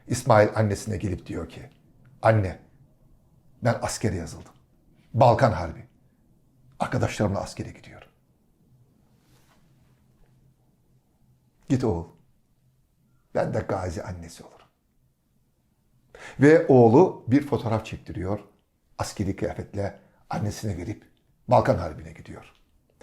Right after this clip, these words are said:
Hiçbir mektup alamıyor Bahriye ana oğlundan. Balkan Harbi bittiğinde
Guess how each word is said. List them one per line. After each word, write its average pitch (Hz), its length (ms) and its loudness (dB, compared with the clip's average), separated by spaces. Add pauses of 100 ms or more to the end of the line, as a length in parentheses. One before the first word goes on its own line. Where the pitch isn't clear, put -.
(140)
Hiçbir 240 260 6
mektup 196 320 4
alamıyor 143 460 6 (320)
Bahriye 110 380 4
ana 92 360 -4 (840)
oğlundan. 82 520 -4 (1500)
Balkan 131 240 6
Harbi 113 260 6
bittiğinde 110 640 2